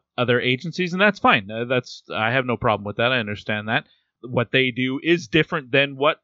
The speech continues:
a lot of the guys that I just had on this week or last week do. There is a different level of, uh, of not professionalism, but, you know, experience with, with those guys, and they just didn't want to be lumped in with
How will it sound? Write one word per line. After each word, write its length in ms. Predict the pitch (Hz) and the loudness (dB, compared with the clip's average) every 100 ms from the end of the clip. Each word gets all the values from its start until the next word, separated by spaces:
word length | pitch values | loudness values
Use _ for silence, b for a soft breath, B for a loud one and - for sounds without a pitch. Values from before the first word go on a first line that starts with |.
| - | -2
a 60 | 131 | 2
lot 240 | 135 147 | 4 4
of 160 | 143 123 | 0 -6
the 120 | 135 135 | -4 0
guys 260 | 139 139 | 0 0
that 120 | 135 | 0
I 80 | 131 | 0
just 240 | 127 127 - | 0 -6 -2
had 200 | 139 135 | 0 0
on 200 | 175 113 | -6 -4
this 220 | 113 - | -6 -2
week 180 | 127 - - | -2 -2 -6
or 220 | 123 117 | -4 0
last 300 | 110 110 - | 0 -2 -4
week 240 | 113 104 _ _ _ _ _ | -8 -8 _ _ _ _ _
do. 320 | 117 123 95 _ _ _ | -2 0 -2 _ _ _
There 220 | 123 135 | -4 0
is 360 | 156 151 117 117 _ - | 2 0 -4 -16 _ -4
a 60 | |
different 360 | 135 143 - 135 | -2 0 -2 -4
level 460 | 131 143 135 123 - _ | 0 0 0 -2 -4 _
of, 380 | 117 117 117 107 | 0 2 0 2
uh, 260 | 120 117 117 _ - | 2 4 0 _ -10
of 240 | 117 113 107 _ _ _ - | -6 -6 -8 _ _ _ -2
not 160 | 202 - | 0 0
professionalism, 800 | 127 165 151 143 120 117 131 117 | 2 2 2 -2 -6 -4 -6 -2
but, 200 | 147 - | -2 -2
you 100 | 202 | -6
know, 120 | 165 | -4
experience 720 | 135 135 - 156 139 135 123 127 | 0 0 -2 2 4 4 2 -4
with, 180 | 120 - | -6 -6
with 160 | 127 120 | -8 -4
those 220 | 117 113 | -4 -2
guys, 200 | 160 185 | -2 0
and 60 | 202 | 0
they 100 | 180 | 0
just 180 | 170 | 2
didn't 180 | 170 160 | 0 0
want 160 | 156 156 | 0 0
to 40 | |
be 120 | 143 | 0
lumped 320 | 135 143 135 151 | 0 -2 -2 -2
in 180 | 143 | -2
with 240 | 135 135 | 0 -4